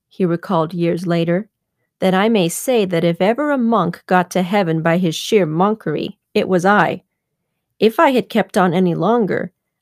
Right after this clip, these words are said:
I should have killed myself with vigils, prayers, reading, and other work." Above all, he was painfully aware of his condition as a miserable and doomed sinner. In fifteen ten, he was sent on a trip to Rome.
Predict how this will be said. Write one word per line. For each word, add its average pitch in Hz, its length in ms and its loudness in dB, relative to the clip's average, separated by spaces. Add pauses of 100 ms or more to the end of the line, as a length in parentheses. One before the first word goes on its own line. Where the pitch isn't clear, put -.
(140)
I 214 160 2
should 180 160 -4
have 170 200 -2
killed 311 300 0
myself 170 480 2
with 156 180 -4
vigils, 208 560 0
prayers, 180 640 0
reading, 175 540 0
and 156 160 -6
other 170 260 0
work." - 500 -4 (920)
Above 240 380 2
all, 165 260 2
he 190 160 -2
was 208 180 0
painfully 247 640 -2
aware 170 420 0
of 175 80 -2
his 180 140 -4
condition 180 560 -2
as 170 140 -2
a 175 60 0
miserable 175 580 2
and 151 220 -6
doomed 180 360 2
sinner. 175 540 -2 (1300)
In 196 180 0
fifteen 247 560 0
ten, 185 340 0
he 190 140 2
was 180 160 0
sent 220 320 0
on 185 80 2
a 160 80 0
trip - 340 -2
to 190 160 -4
Rome. 175 480 0